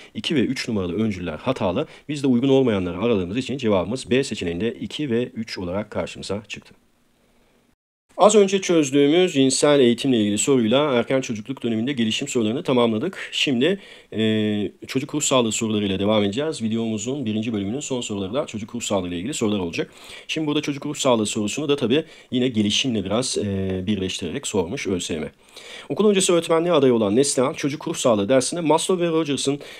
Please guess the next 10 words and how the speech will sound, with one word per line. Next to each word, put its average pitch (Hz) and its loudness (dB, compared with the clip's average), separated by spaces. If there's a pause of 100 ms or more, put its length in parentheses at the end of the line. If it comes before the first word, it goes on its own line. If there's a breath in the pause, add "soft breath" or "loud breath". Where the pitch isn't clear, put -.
öncülüğünü 127 4
yaptığı 110 2
hümanist 131 2
kuramı 107 -2
açıklamak 131 0
için 143 -4
bir 135 0
slide 123 0
sunumu 113 -2
hazırlamaktadır. 95 -2